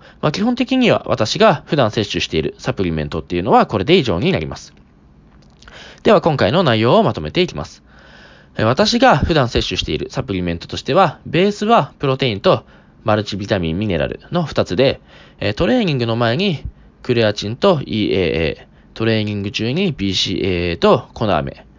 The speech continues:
トレーニング後にプロテイン、イーエーエー、粉飴、グルタミン、このような内容で摂取しています。具体的にはそれぞれ、えー、プロテインはマイプロテインのインパクトホエイ、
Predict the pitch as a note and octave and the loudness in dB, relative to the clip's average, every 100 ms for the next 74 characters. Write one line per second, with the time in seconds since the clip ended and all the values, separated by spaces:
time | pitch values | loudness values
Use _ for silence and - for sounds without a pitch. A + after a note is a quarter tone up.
0 | - - - - - B2 B2 B2 B2+ B2+ | -20 -20 -20 -20 -6 0 2 2 -2 -4
1 | B2 B2+ D3+ A3 B2 - - - - - | -4 -2 -2 -2 -4 -12 -20 -20 -20 -8
2 | - G#2+ G#2 F2 C#2+ - - - A2 G#2+ | -2 0 0 -2 -4 -16 -20 -12 -4 0
3 | F2 F2+ - F2+ - - - - - - | 2 2 2 0 -2 -8 -16 -20 -20 -20
4 | - - - A2+ G2 D2 - - G2 F#2+ | -20 -10 -2 2 2 2 -4 -4 -2 0
5 | D#2 D2 C#2 - - D3 E3+ E3+ D#3 F#3+ | -2 -4 -8 -14 -8 -2 0 0 0 -2
6 | C3+ A2+ G2+ F#2+ C#3 G#3+ - - F#2 E2+ | -2 0 0 2 2 2 0 -4 -4 -4
7 | C#2+ - - - - - - - - D#3+ | -6 -10 -16 -20 -20 -20 -20 -20 -10 -2
8 | F#3 F#3+ G3+ G3+ F#3 D#3 F3 F3 E3+ G#3 | -2 0 0 0 2 2 2 4 4 4
9 | D3+ - - - A#2+ A#2 A#2+ C3 C3 C3 | 2 -6 -20 -6 -2 0 2 2 2 2
10 | C3+ E3+ C#3+ _ _ - G#2+ G#2 G2 G#2 | 4 2 0 _ _ -2 0 0 0 -2
11 | F#2+ F#2+ E3 E3 A2 G#2 G2 F2+ D#2+ E2 | 0 0 0 0 0 -2 0 0 0 2
12 | C#2+ - | 0 -4